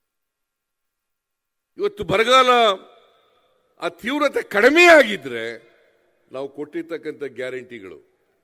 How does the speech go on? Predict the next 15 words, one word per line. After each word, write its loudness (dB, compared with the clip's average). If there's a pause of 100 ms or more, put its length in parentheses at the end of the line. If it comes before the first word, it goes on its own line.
(120)
ಇವತ್ತು -14
ಅನೇಕ -10
ಜನ -10
ಇಲ್ಲಿ -10
ಬಂದಿರತಕ್ಕಂಥವ್ರು -12
ಇರ್ಬೋದು, -10 (1900)
ನಾವು -10
ಶಕ್ತಿ -16
ಯೋಜನೆ -8
ಕಾರ್ಯಕ್ರಮದಿಂದ -14 (800)
ನಮ್ಮ -10
ಸರ್ಕಾರಿ -6
ಬಸ್ಗಳಲ್ಲಿ -10
ಫ್ರೀಯಾಗಿ -8
ಬರ್ಬೋದು, -12